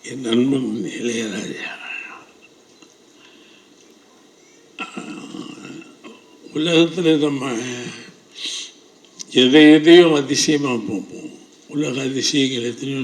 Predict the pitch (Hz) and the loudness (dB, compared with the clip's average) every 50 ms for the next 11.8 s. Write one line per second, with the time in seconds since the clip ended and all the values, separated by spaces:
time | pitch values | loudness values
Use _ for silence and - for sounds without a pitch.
0 | 120 - 139 139 139 127 110 104 104 104 - 120 - - - - - - - _ | -6 -6 -8 -8 -6 -8 -8 -10 -12 -16 -18 -20 -20 -20 -20 -20 -20 -20 -20 _
1 | _ - - - - - - _ - - - - - - - - - - - - | _ -20 -20 -20 -20 -20 -20 _ -20 -20 -20 -20 -20 -20 -20 -20 -20 -20 -20 -20
2 | - - _ _ _ - _ - _ _ _ _ - - 123 117 107 117 117 110 | -20 -20 _ _ _ -20 _ -20 _ _ _ _ -8 -4 -2 0 4 6 8 10
3 | 113 104 - - 110 107 - - - 117 117 107 113 117 - 120 - 120 113 - | 10 8 6 2 -4 -8 -10 -14 -12 -10 -10 -8 -2 -2 -2 -2 -2 -4 -4 -6
4 | - - - - - - - - - - - - 135 147 139 - - 156 156 156 | -6 -8 -10 -12 -16 -18 -20 -20 -20 -12 -10 -6 0 2 2 4 4 2 2 2
5 | 156 139 127 123 123 131 131 131 123 120 120 131 127 135 127 113 110 - - 120 | 0 0 -2 -2 0 0 2 2 2 0 -2 -4 -4 -4 -6 -6 -6 -6 -6 -4
6 | 113 110 113 120 123 123 110 113 123 131 127 127 143 - - - - - - - | -4 -4 -6 -6 -6 -8 -8 -8 -8 -8 -10 -10 -14 -16 -20 -20 -20 -20 -20 -20
7 | - - - 123 127 131 131 120 120 113 101 92 - 104 101 101 107 110 - 120 | -20 -20 -16 -10 -8 -6 -6 -6 -6 -8 -8 -10 -12 -14 -16 -16 -14 -14 -10 -8
8 | 120 113 98 95 92 - - - - - - 107 104 101 107 - - - 82 78 | -8 -8 -8 -10 -14 -18 -20 -20 -14 -10 -6 -4 -2 -2 -2 -2 -4 -6 -10 -12
9 | - - - - - - - - - - _ _ _ _ _ - _ - - - | -12 -12 -12 -14 -14 -16 -18 -20 -20 -20 _ _ _ _ _ -20 _ -20 -20 -20
10 | _ - _ - - - - - - _ _ - - - - - _ _ _ - | _ -20 _ -20 -20 -20 -20 -20 -20 _ _ -20 -20 -20 -20 -20 _ _ _ -20
11 | - - _ _ _ _ _ _ _ _ _ - - - - | -20 -20 _ _ _ _ _ _ _ _ _ -16 -12 -10 -10